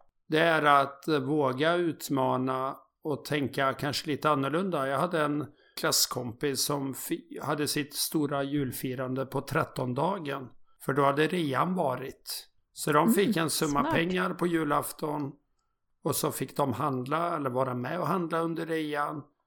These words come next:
Speaker 1: Och säga vad de ville ha och allt sånt där. Och så, eh, firade de på trettondagen. Och i många länder så är det ju då där man ger bort julklapparna. Så det kanske inte är så konstigt.
Speaker 2: Nej,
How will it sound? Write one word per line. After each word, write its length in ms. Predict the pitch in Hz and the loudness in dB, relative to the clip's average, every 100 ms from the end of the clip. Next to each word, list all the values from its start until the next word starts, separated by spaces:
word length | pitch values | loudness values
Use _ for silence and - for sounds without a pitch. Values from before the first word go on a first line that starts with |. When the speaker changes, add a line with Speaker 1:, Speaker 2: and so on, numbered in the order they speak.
| - | -20
Speaker 1:
Och 480 | 302 190 139 139 123 | -10 -6 -4 -4 -6
säga 300 | 156 143 135 | -4 -2 -2
vad 140 | 139 | -2
de 140 | 139 | -4
ville 180 | 143 143 | -4 -2
ha 300 | 135 143 139 | -2 0 -2
och 400 | 143 147 143 123 - | -2 -6 -6 -8 -4
allt 240 | 143 131 | -2 -2
sånt 300 | - 160 139 | -2 -2 0
där. 280 | 143 151 175 - - _ _ | 2 0 0 -8 -18 _ _
Och 300 | - 151 - | 2 2 2
så, 440 | - 170 175 185 185 | -2 -2 -2 -4 -8
eh, 680 | 190 - 214 185 175 196 196 | -8 -8 -8 -6 -8 -8 -8
firade 480 | - 190 120 143 | -4 -2 -2 -2
de 180 | - 170 | -4 -6
på 440 | - 143 127 131 - | -4 -2 -4 -6 -6
trettondagen. 640 | 165 151 - 135 123 139 - _ - | -4 -4 -6 -10 -8 -10 -12 _ -4
Och 140 | 160 156 | 2 4
i 80 | |
många 260 | 147 135 123 | 4 2 2
länder 540 | 160 175 135 127 139 | 2 0 0 -2 -2
så 140 | 131 - | -2 -4
är 140 | 143 | -4
det 80 | 127 | -4
ju 100 | 170 | -4
då 240 | 160 139 | -2 -2
där 440 | 156 135 123 127 131 | -4 -4 -4 -4 -6
man 260 | 135 135 | -6 -6
ger 140 | 127 127 | -6 -4
bort 360 | 123 143 - - | -4 -6 -10 -6
julklapparna. 760 | 170 151 - - - 143 131 - | -4 -4 -6 -6 -4 -6 -8 -12
Så 180 | - 170 | -12 -8
det 120 | 151 | -8
kanske 280 | 139 143 147 | -6 -8 -8
inte 180 | 135 | -8
är 80 | 143 | -8
så 160 | 147 180 | -6 -6
konstigt. 640 | 156 143 - - - - - _ _ - | -6 -6 -8 -10 -16 -20 -20 _ _ -6
Speaker 2:
Nej, 220 | 339 | -6